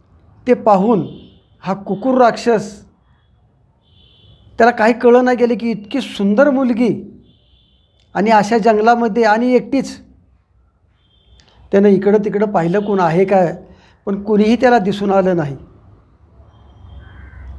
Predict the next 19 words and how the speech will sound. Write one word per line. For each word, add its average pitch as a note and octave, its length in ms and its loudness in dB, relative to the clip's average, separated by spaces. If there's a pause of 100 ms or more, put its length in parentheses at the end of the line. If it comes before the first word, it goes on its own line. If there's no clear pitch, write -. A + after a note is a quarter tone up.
(760)
त्यानं F3+ 180 2
विचार F3+ 340 0 (100)
केला, G3 320 -2 (760)
आपल्या G#3 540 2 (840)
एवढ्या F#3+ 360 2
राण्या G#3 320 2
आहेत, G#3 280 -2
परंतु G#3 240 -8
या G#3+ 200 0
सगळ्या G#3 380 0
राण्यांमध्ये G#3 840 -2 (1160)
या E3+ 400 2
मुली A3+ 320 0
एवढी A3+ 240 0
सुंदर G#3 360 -2
एकही A3 880 2
राणी B3 280 0
नाही A3+ 220 -2
आपल्याला. F#3 460 -2